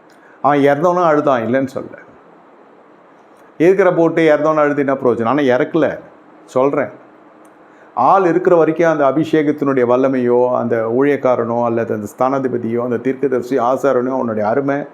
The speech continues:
சம்பந்தப்பட்ட ஜனங்களுக்கு தெரியறதுக்கு வாய்ப்புகள் ரொம்ப குறைவு. நோய்வாய்ப்பட்டவனா அபிஷேகம் பண்ணப்பட்ட கூப்பிடுங்க, பேய் வந்துச்சுன்னா, நடக்க முடியாது, படுத்த படுக்கை ஆயிட்டாவனா கூப்பிட சொல்லுவாங்க.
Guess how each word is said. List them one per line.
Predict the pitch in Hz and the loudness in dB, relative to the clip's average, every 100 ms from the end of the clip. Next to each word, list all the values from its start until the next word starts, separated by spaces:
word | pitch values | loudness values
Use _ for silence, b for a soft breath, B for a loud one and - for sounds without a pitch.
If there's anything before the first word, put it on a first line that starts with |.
| B B B - | B B B -20
சம்பந்தப்பட்ட | - 143 147 180 170 156 135 | -6 -2 0 0 0 2 0
ஜனங்களுக்கு | 131 143 156 135 135 | 0 -2 -2 0 0
தெரியறதுக்கு | 135 151 147 139 160 185 196 - - - - - | 0 0 -2 -2 -2 -4 -10 -20 -20 -20 -20 -2
வாய்ப்புகள் | 123 156 160 139 139 | 0 0 0 -2 0
ரொம்ப | 131 151 185 | 0 0 0
குறைவு. | 151 139 131 - - - - - - - - - - - - - _ - - _ - - - | 2 0 0 -6 -16 -20 -20 -20 -20 -20 -20 -20 -20 -20 -20 -20 _ -20 -20 _ -20 -20 -10
நோய்வாய்ப்பட்டவனா | 110 147 170 165 151 143 131 143 139 131 156 156 143 127 123 - | 0 2 4 4 2 0 0 0 2 0 2 0 0 -4 -8 -8
அபிஷேகம் | 127 131 156 143 | -4 -2 -2 0
பண்ணப்பட்ட | 139 131 120 | -2 -2 -2
கூப்பிடுங்க, | 127 139 135 135 127 135 151 151 - B - - | -4 -2 -2 -2 0 0 -2 -6 -16 B -16 0
பேய் | 139 147 | 2 4
வந்துச்சுன்னா, | 135 131 131 131 139 139 - - | 2 0 -2 -2 -2 -4 -6 -8
நடக்க | 110 135 143 | -4 -4 -2
முடியாது, | 135 135 135 135 135 110 - - | 0 0 0 0 -2 -4 -12 -12
படுத்த | 113 113 135 | -8 -4 -2
படுக்கை | 135 139 147 139 | 0 0 0 0
ஆயிட்டாவனா | 139 135 135 139 | 0 -2 -2 -2
கூப்பிட | 139 123 | -2 -2
சொல்லுவாங்க. | 117 110 104 | -2 -4 -6